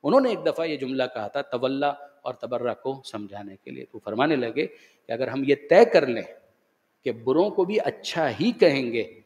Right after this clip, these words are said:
तो अच्छों को कहने के लिए हमारे पास क्या बाकी रह जाएगा?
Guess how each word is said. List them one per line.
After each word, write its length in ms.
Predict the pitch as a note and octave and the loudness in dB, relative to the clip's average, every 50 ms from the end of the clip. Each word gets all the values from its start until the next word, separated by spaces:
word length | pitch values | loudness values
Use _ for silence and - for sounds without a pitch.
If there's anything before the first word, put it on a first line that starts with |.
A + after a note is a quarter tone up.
| _ _ _ _ - | _ _ _ _ -6
तो 60 | - | -4
अच्छों 460 | - - - - - - - G3 A#3+ | -4 -4 -6 -8 -8 -4 0 0 0
को 160 | A#3 A#3+ A#3 G#3 | 2 4 2 2
कहने 480 | - - F3+ D#3+ C#3 D3 F3 G#3+ A#3 A3 | 4 6 4 4 4 4 0 2 0 2
के 160 | A3+ G#3 F#3+ | 4 2 2
लिए 220 | F3+ F3+ F#3+ G3+ | 2 2 0 0
हमारे 380 | F3 C#3+ C#3+ C#3+ D3 D3+ D#3+ D#3 | 0 0 0 0 2 2 2 0
पास 280 | D#3 - F3 D#3+ - | 0 0 -2 -2 -2
क्या 200 | - - D#3+ F3 | -6 -6 -4 -4
बाकी 280 | F3+ D#3+ D3+ D3+ - C#3 | -2 -2 -4 -4 -4 -6
रह 160 | B2+ A#2 A2 | -6 -6 -8
जाएगा? 360 | G#2+ B2+ - - - - - | -8 -12 -14 -14 -14 -16 -20